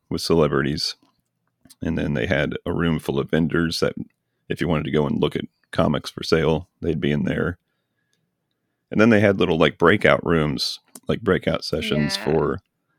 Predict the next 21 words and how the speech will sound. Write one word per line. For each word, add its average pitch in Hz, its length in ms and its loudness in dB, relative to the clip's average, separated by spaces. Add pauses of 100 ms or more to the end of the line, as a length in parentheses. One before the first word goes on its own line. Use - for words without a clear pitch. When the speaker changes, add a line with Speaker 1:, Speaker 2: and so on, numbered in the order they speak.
(200)
Speaker 1:
like, - 200 -2
panels. 95 720 0
And 82 220 0
that 101 100 8
was, 90 460 0
that 101 80 0
was 104 140 0
probably 95 240 4
the 71 100 -4
coolest 90 380 0
part 85 220 2
of - 80 -2
it - 140 -4
was, 80 560 -6
was 80 200 -6
listening - 320 -4
to - 100 -8
the 76 80 -6
panels. 82 560 -4
And, - 140 -12 (1080)
um, - 440 -8